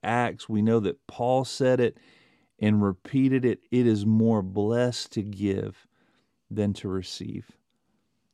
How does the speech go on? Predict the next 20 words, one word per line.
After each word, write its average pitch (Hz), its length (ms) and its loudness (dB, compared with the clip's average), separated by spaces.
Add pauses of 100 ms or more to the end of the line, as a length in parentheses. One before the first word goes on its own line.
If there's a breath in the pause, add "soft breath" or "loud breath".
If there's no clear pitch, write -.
(360)
And 120 160 2
once 147 240 0
we 147 120 2
realize 120 760 0
that 110 220 0
in 101 100 -4
our 92 180 -6
life, 95 640 -8 (260)
we 107 140 4
realize 107 460 2
that 95 120 -4
our 95 100 -2
giving 98 580 -2
actually 104 500 -8
energizes 101 720 -6
us. - 240 -14 (580 soft breath)
Our 110 140 -4
giving 110 580 2
will 92 180 -2
return 104 680 -4